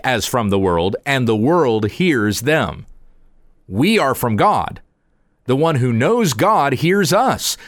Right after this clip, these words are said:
The one who is not from God does not hear us. From this we know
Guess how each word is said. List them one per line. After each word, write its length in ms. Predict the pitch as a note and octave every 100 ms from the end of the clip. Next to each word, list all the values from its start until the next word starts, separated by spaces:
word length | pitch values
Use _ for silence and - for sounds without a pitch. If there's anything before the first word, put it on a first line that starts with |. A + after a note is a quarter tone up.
| - -
The 100 | C#3
one 180 | E3 F3+
who 120 | D#3
is 160 | A2
not 300 | A#2+ F3 C4
from 220 | - F#3 C3
God 280 | B2+ B2+
does 220 | A#2+ A#2+ G2
not 360 | A#2 G3+ A3+
hear 280 | F#3 A#2+ F2+
us. 340 | A#1+ - - - _ _ _ _ _ -
From 260 | B2 G#2+
this 260 | A2 G3 -
we 200 | F#3 F#3+
know 380 | G3 F3+ E2+